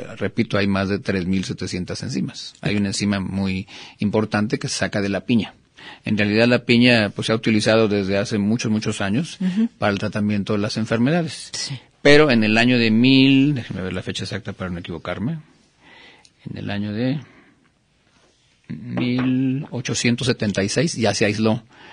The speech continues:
Speaker 1: a la enzima que contiene la piña que se llama bromelina. En realidad la bromelina no es una sola enzima, es una cantidad de, de enzimas que la forman completa,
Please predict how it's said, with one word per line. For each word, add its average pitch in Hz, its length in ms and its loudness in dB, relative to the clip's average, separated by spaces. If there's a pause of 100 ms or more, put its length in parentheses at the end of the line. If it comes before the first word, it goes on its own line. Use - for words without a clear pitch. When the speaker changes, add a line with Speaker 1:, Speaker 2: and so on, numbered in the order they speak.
(160)
Speaker 1:
a 104 180 -4
la 92 320 -2
enzima 107 360 2
que 107 120 0
contiene 101 360 -2
la 98 140 -2
piña 107 280 0
que - 100 -8
se - 120 -4
llama 101 200 -2
bromelina. 95 800 -4 (600)
En 113 120 0
realidad 117 240 4
la 175 80 4
bromelina 143 420 4
no 131 160 4
es 131 140 0
una 127 160 2
sola 117 220 2
enzima, 107 380 0
es 107 120 -4
una 113 300 2
cantidad 101 440 -2
de, 101 580 -6
de 95 180 -6
enzimas 110 440 -2
que 90 300 -4
la 85 120 -6
forman 107 380 0
completa, 101 520 -4